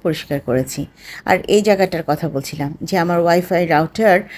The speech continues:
যেখানে রাখি সেটা বেশ কয়েকদিন পরিষ্কার করা হচ্ছে না, সপ্তাহখানেকের উপর হয়ে গেছে আমি এই জায়গাটা ঝাড়িনি, মুছিনি, পরিষ্কার করিনি,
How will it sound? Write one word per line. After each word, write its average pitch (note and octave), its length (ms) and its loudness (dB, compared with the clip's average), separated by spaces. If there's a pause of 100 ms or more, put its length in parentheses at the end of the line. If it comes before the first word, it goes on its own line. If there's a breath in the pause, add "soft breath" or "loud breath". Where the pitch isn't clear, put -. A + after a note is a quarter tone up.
(220 loud breath)
যেখানে F3+ 340 -2
রাখি F#3 300 -2
সেটা F#3+ 300 -2
বেশ F#3+ 400 2
কয়েকদিন G3+ 600 0
পরিষ্কার E3+ 420 -2
করা C#3 220 0
হচ্ছে C#3+ 320 -4
না, C#3 160 -4 (400 loud breath)
সপ্তাহখানেকের G3+ 840 0
উপর G#3 280 2
হয়ে G#3 240 0
গেছে G3 360 -2
আমি F3+ 300 0
এই F3 80 -2
জায়গাটা E3+ 540 0 (300 loud breath)
ঝাড়িনি, F3+ 540 0
মুছিনি, F#3 440 -2
পরিষ্কার D3+ 440 -2
করিনি, C3+ 420 -2